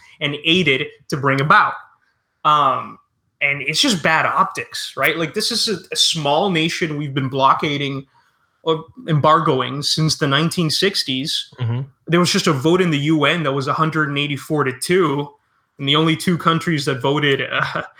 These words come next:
Speaker 1: in favor of, of the embargo in Cuba were Israel and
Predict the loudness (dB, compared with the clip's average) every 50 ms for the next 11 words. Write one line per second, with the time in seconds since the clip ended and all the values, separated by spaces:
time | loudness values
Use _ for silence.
0 | -20 -20 -20 -20 -20 _ _ -2 0 0 0 -2 0 0 2 2 2 0 0 2
1 | 2 2 2 2 0 -2 -2 -4 -8 -8 -8 -8 -6 -2 -2 -2 -2 -2 0 2
2 | 4 4 4 2 0 0 0 0 -2 -4 -2 -2 -2 0 0 0 0 0 0 0
3 | 0 0 0 -2 -2 0 0 0 0 2 0 0 0 0 0 0 -2 -2 -4 -6
4 | -8 -12